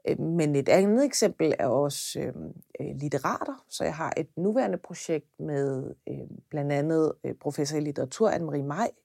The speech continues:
øh, fra Syddansk Universitet, øh, som handler om netop stigmatisering. Og der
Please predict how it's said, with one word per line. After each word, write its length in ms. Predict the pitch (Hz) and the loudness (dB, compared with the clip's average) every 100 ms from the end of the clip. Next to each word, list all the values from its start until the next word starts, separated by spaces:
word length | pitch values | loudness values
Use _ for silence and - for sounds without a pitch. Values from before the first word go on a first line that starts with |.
| _ | _
øh, 140 | 190 185 | -4 -4
fra 140 | - | -4
Syddansk 460 | 180 190 190 190 - | -2 -2 -2 -4 -4
Universitet, 520 | 170 156 - 185 - _ _ - - - - - _ - | -4 -4 0 -2 -2 _ _ -20 -20 -20 -20 -20 _ 6
øh, 380 | 151 135 107 | 6 6 2
som 220 | - 170 156 | 0 -2 -4
handler 420 | 135 151 156 165 | -2 0 4 2
om 240 | - 165 | 4 4
netop 320 | 185 175 165 | 4 4 4
stigmatisering. 880 | - - 156 143 151 - 147 - 151 143 _ _ _ - - - - - | 0 -6 -6 -6 -8 -6 -6 -6 -10 -14 _ _ _ -20 -20 -20 -12 2
Og 400 | 147 147 143 - _ _ _ _ _ | 4 6 4 0 _ _ _ _ _
der 380 | 240 233 - 208 | 6 6 4 -8